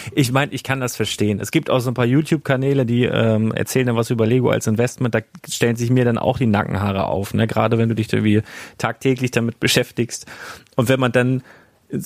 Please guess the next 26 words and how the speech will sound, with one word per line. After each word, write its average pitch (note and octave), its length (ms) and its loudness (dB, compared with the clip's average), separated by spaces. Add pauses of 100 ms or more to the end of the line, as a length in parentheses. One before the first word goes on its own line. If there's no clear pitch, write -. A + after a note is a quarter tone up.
(120)
so B2+ 300 2
in C3 220 0
die, C3 120 4
in A#2+ 180 -2
diese, A2 280 0 (240)
was - 360 -4
weiß A#2 120 2
ich, A2 140 -4
Bitcoin C3 340 0
nur C3 100 0
mit A#2+ 100 0
so - 80 -2
einem G#2+ 100 0
Halbsatz D3 400 0
behandelt C#3 560 0
und A2+ 140 0
du A#2 140 4
so A#2 160 0
denkst, A2 240 -2
oh, - 160 2 (680)
oder A#2+ 400 2 (200)
diese A#2+ 320 2
ganze - 360 0
Aktienthematik C3 800 0
nicht C#3 380 0 (400)
zu A#2 380 0